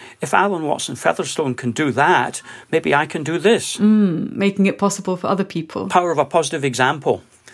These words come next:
Speaker 1: So that fence went up in nineteen ninety. It was a, a bit under four years, uh, be-, after I made the commitment.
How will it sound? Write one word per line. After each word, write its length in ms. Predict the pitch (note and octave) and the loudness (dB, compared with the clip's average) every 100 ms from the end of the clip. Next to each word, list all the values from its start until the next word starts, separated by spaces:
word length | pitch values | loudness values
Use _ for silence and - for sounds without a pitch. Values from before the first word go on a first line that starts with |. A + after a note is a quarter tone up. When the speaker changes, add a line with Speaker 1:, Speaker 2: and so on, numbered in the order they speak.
| - - - - | -18 -16 -14 -10
Speaker 1:
So 400 | - E3+ D3+ C#3+ | 0 2 4 2
that 220 | E3 - | 0 0
fence 360 | - E3+ E3+ - | 0 0 0 -4
went 120 | D3 | -2
up 160 | D3 | 0
in 100 | D3 | 0
nineteen 420 | C3+ D3+ D3+ D3+ C3 | -2 -2 -4 -2 2
ninety. 420 | C#3+ E3 - C#3+ | 2 0 -2 -2
It 100 | C3+ | 0
was 280 | C3 A#2+ - - - - | 0 -2 -6 -14 -14 -2
a, 140 | D#3 B2+ | -2 0
a 120 | - | -4
bit 300 | B2 - G3 | -2 2 2
under 260 | F3 E3+ D#3+ | 0 -2 -2
four 360 | - - D#3+ D#3+ | -2 0 2 0
years, 400 | D#3 D#3 C#3 - | 0 -2 -2 -4
uh, 180 | - - - | -8 -12 -8
be-, 120 | C3+ - | -8 -4
after 400 | D3+ D3+ - D3 | -2 -2 -2 -2
I 60 | C3+ | 0
made 220 | C#3+ C#3 | 0 0
the 80 | C3+ | -2
commitment. 640 | - B2+ - C#3 B2 | -2 -2 -2 -6 -6